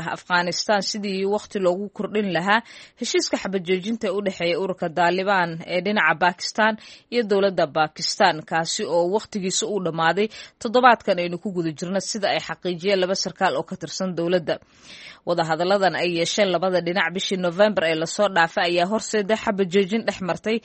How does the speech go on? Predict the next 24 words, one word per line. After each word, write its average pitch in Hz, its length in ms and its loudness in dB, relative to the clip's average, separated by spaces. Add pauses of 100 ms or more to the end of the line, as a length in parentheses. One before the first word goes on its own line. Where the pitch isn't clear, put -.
(300)
Taalibaanta 262 540 6
ka 247 120 0
jirta 202 300 -2 (180)
dhinaca 180 400 0
Pakistan 196 540 2
iyo 180 140 -2
sidoo 180 280 -2
kaleeto 170 480 -2 (480)
kooxda 214 500 4 (720)
iyagu 185 440 -2 (120)
oo 185 120 0 (140)
sidoo 208 320 0
kale 180 180 4
dowladda 180 340 2
Pakistan 170 520 0
aan 147 140 -4
raahday. 175 320 0 (380)
Waxaana 180 280 0
wadahadallada 170 640 2
horeeto 180 600 0
ay 170 140 -2 (100)
ahaayeen 180 400 0
kuwo 190 240 -2
dhexdhexaad 190 600 2